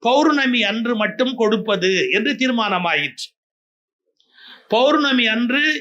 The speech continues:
இரவு அந்த கோயில் பௌத்தர்களிடத்தில் ஒப்படைக்கப்படும். இரவெல்லாம் அவர்கள் தியானம் போன்ற வழிபாட்டு முறைகளை செய்து, அதன் பிறகு மறுநாள் அதே நேரத்திலே அந்த திருக்கோயிலை அவர்கள் மீண்டும்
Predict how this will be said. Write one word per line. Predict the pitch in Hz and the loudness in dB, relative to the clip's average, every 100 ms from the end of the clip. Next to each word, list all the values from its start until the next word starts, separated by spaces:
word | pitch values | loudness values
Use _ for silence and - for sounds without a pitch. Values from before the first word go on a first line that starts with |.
| 180 | -4
இரவு | 220 269 262 269 320 330 - _ _ _ _ _ - | 0 0 0 0 -2 -2 -10 _ _ _ _ _ -6
அந்த | 240 220 | -2 -2
கோயில் | - 269 277 285 294 233 165 - | 0 0 2 2 2 2 -2 -2
பௌத்தர்களிடத்தில் | 196 285 - 302 254 233 214 220 196 | 0 0 0 2 2 2 -2 -2 -2
ஒப்படைக்கப்படும். | 190 240 220 190 170 151 139 - _ _ _ _ _ _ _ - | 0 -2 0 -2 0 -2 -2 -6 _ _ _ _ _ _ _ -4
இரவெல்லாம் | 233 285 285 277 285 311 320 | -2 0 0 -2 -2 -2 0
அவர்கள் | 254 262 254 226 | 0 0 0 -2
தியானம் | 202 233 254 254 262 | -2 -2 0 -2 -4
போன்ற | 247 240 220 | -4 -2 0
வழிபாட்டு | 214 220 240 247 240 226 | 0 0 0 -2 -2 -2
முறைகளை | 214 208 202 190 | 0 0 0 0
செய்து, | 208 220 226 311 311 | 0 0 0 0 0
அதன் | - 220 240 226 | 0 0 -2 -2
பிறகு | 226 220 285 | -2 -2 0
மறுநாள் | 233 240 277 262 185 | -2 0 -2 0 0
அதே | 151 214 269 285 | 0 0 0 0
நேரத்திலே | 220 220 196 220 185 254 294 - _ _ _ | 0 -2 -2 -2 0 0 -2 -8 _ _ _
அந்த | 247 247 226 | -4 -2 -2
திருக்கோயிலை | 247 277 226 247 233 214 240 294 262 | -2 -2 -2 0 0 2 2 0 0
அவர்கள் | 233 233 247 311 | 0 0 0 -2
மீண்டும் | 262 311 330 294 269 | 0 0 0 0 0